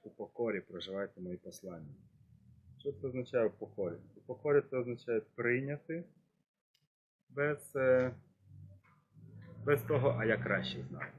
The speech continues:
Знаєте, бо багато у нас експертів,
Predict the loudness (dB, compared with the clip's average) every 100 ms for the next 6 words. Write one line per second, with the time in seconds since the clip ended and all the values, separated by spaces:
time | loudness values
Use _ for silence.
0 | -16 -16 -14 -14 -12 -12 -12 -16 -12 -12
1 | -12 -16 -12 -6 -2 -4 -4 -6 -6 -8
2 | -14 -10 -4 -4 -6 -14